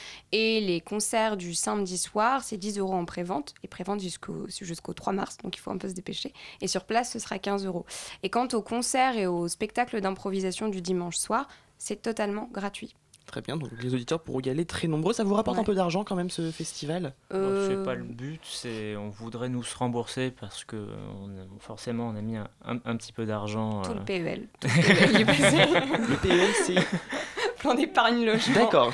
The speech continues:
Speaker 1: C'est là que je me sens hyper vieille, en fait.
Speaker 3: <laughs> C'est vrai que ça existe plus, si.
Speaker 1: Je sais
Speaker 3: C'est
Speaker 1: pas.
Speaker 3: et, euh,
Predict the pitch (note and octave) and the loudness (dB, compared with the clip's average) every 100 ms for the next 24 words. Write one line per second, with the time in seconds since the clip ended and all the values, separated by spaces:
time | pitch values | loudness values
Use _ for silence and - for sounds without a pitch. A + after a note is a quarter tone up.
0 | - C#3 - C4 A#3 G#3 - G3 - A3+ | 0 0 2 2 2 0 0 0 -2 -2
1 | A3+ F#3 F3+ F#3 F#3 F#3 - - F#4+ B3 | 0 2 0 2 2 4 6 8 8 10
2 | - G#3+ - - - - - - F4+ F#4+ | 8 6 4 -2 -6 -18 -10 -2 0 2
3 | A4 G#4 D3 - A2+ G#2+ - G#2 C#3+ F#3+ | 0 0 0 -2 -6 -6 -10 -12 -8 -8
4 | A3+ - G#3+ D#4 - - - G#4+ - - | -8 -8 -6 -6 -6 -6 0 2 2 4
5 | E4 C4 - - C#3 A#2+ A#2+ A#2+ A2 | 4 2 0 4 6 6 6 4 2